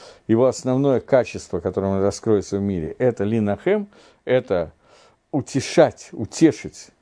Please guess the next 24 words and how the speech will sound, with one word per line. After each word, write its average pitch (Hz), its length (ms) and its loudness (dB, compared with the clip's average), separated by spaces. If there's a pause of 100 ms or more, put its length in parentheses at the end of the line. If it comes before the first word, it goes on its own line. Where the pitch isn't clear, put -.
(140)
весь 117 240 -6
мир, 190 260 0 (500)
к-, 113 340 -6
и 135 200 0
Геула, 131 680 2
это 95 180 -6
будет 104 280 -2
процесс 104 600 -2
утешения 120 800 -2 (100)
мира. 90 360 -4 (520)
По 139 100 6
этому 151 400 0
мнению, 92 340 -4
о 92 40 -4
котором 101 300 0
мы 110 120 0
сейчас 92 440 -2
говорим, 208 440 0 (520)
то, 202 460 0 (140)
э, 123 560 2 (160)
в 95 160 -14
момент, 139 640 0 (480)
когда 113 320 0
был 104 320 -2